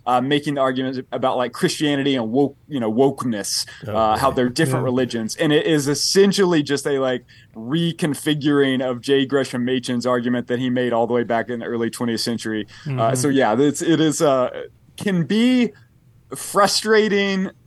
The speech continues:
Speaker 1: and or encouraging, depending on your perspective, uh, but definitely fascinating.
Speaker 3: Yeah.
Speaker 2: I choose encouraging.
Speaker 3: <laughs> Yeah, there you go. <laughs>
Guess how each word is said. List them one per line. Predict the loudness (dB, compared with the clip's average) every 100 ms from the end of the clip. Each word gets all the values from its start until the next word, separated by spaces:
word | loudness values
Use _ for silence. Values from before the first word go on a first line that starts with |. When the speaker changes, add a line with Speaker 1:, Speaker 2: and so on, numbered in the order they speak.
| _ 0
Speaker 1:
and | 4 4 4
or | 6 8 8
encouraging, | 6 0 -2 -2 0 -2 -4 -6 -6
depending | -6 -4 -2 -2
on | 0 0 0 -2
your | -2
perspective, | -2 -4 -2 -2 0 0 0 -2
uh, | -2 0
but | 0 -2 0
definitely | 2 2 0 0 0
fascinating. | 2 0 0 -4 -8 -8 -8 -12 -6
Speaker 3:
Yeah. | -2 -2 -2
Speaker 2:
I | -6
choose | -4 -4
encouraging. | -4 -4 -6 -6 -10 -14
Speaker 3:
<laughs> | -2 0 2
Yeah, | 2 4
there | 4
you | 6 4
go. | 4 4 2 -12 -4
<laughs> | -2 -2 -2 -4 -2 4